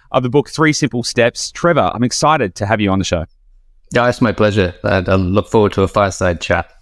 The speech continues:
Speaker 1: <laughs> Indeed, indeed. Before we get started, I actually want to share a story,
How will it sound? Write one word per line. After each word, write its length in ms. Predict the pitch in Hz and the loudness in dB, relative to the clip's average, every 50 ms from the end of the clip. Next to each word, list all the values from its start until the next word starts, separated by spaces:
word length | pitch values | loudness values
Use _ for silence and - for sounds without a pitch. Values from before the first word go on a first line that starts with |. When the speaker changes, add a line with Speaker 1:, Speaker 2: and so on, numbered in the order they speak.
| - - - - - - - - - - _ _ _ | -20 -20 -20 -20 -20 -20 -20 -20 -20 -20 _ _ _
Speaker 1:
<laughs> 800 | _ - _ - - - - - 247 - - 240 214 - - - | _ -16 _ -8 -6 -4 -2 -2 -2 0 0 -2 -2 0 -4 -2
Indeed, 460 | - 196 190 165 151 170 170 151 127 123 | 0 0 2 2 4 4 4 2 2 2
indeed. 380 | 127 131 139 139 127 120 - - _ _ _ _ _ _ _ _ _ | 2 2 2 2 2 0 -2 -6 _ _ _ _ _ _ _ _ _
Before 200 | - 175 - 339 | -2 2 4 4
we 100 | 392 427 | 4 4
get 120 | 427 294 | 2 0
started, 460 | - - - 170 151 160 147 131 127 - - | 0 0 2 4 4 4 4 2 0 0 0
I 140 | 135 160 175 | 0 2 2
actually 320 | 170 170 - - 170 147 | 2 0 0 0 0 0
want 180 | 135 143 143 135 | 2 2 2 2
to 40 | 123 | 0
share 460 | - - 135 123 123 120 117 117 - - | 0 2 2 4 4 4 4 2 0 0
a 320 | 107 110 110 104 104 104 101 | 0 2 2 2 0 0 -2
story, 720 | - - - - - 117 113 120 117 110 98 92 92 | -4 -6 -8 -2 2 2 4 6 6 4 4 2 2